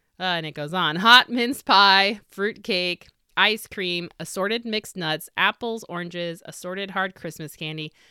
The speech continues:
cigarettes and cigars, hot sweet rolls, butter, chilled Dole pineapple juice, and black coffee. <laughs> Wow. <laughs> And this is pretty common. Like, if you,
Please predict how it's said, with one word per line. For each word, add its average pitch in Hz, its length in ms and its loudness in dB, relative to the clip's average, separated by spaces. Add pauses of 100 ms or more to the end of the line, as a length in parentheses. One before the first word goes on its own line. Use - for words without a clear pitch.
(140)
cigarettes 196 520 -6
and 185 120 -10
cigars, 147 760 -6 (320)
hot - 360 -2
sweet - 360 -10
rolls, 151 480 -10 (180)
butter, 165 560 -6
chilled 233 420 -6
Dole 180 280 -4
pineapple 165 480 -8
juice, 151 320 -12 (440)
and 196 340 0
black 156 440 -2
coffee. 120 720 -8
<laughs> - 60 -2 (500)
Wow. 165 500 -2
<laughs> - 0 - (800)
And 208 300 -2
this 269 240 -2
is 202 160 -10
pretty 240 280 -4
common. 170 500 -4
Like, 165 240 -6 (400)
if 190 120 -8
you, 190 320 -6